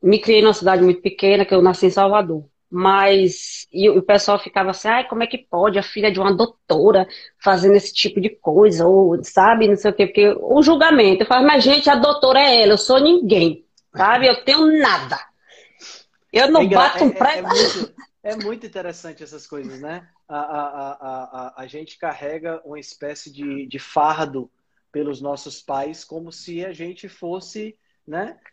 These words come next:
Speaker 2: Cara, cada um tem a sua própria vida. Se seu pai teve um determinado resultado, por que que você não pode começar de baixo e ter até um resultado melhor? Por que que
Speaker 1: Pois
Speaker 2: você,
Speaker 1: é,
Speaker 2: né?
Speaker 1: pois,
Speaker 2: E, mas
Speaker 1: pois
Speaker 2: isso é uma
Speaker 1: é.
Speaker 2: coisa, mas isso é uma coisa típica do brasileiro. Eu não sei, acho que você não observa esse tipo de coisa aí.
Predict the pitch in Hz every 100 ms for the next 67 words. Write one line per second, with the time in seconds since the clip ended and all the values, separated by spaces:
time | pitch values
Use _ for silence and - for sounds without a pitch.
0 | _ - 392 330 214 - 233 269 269 381
1 | 359 370 370 349 392 370 370 233 208 -
2 | 196 233 226 196 180 160 147 _ _ _
3 | 160 170 165 151 147 147 143 143 135 143
4 | 156 - 165 247 - 359 381 - 233 220
5 | 202 196 185 - 190 170 170 165 165 156
6 | 214 - 254 _ 208 208 226 220 214 214
7 | 208 208 175 131 _ _ _ _ _ 175
8 | 214 208 240 254 226 226 226 240 214 _
9 | _ _ _ - 208 214 214 226 208 196
10 | 190 196 - 208 214 285 262 262 233 -
11 | 254 262 247 233 240 240 240 202 196 208
12 | 269 302 320 233 233 240 269 233 254 392
13 | 381 226 - 170 151 147 - _ 147 151
14 | 139 127 113